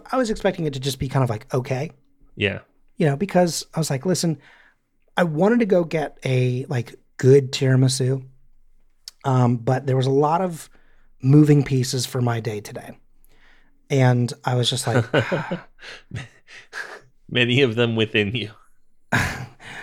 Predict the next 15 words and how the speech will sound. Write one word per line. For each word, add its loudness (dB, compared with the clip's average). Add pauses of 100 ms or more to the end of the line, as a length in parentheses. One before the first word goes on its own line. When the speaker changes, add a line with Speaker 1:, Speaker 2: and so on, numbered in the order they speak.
(160)
Speaker 1:
Uh, -4
apparently, -4
yeah. 0 (340)
No, 4
but, 0
like, 0
I -2
was, -4
you -6
know, -8 (760)
uh, 0
thinking 2
about, 2
you 4
know, -2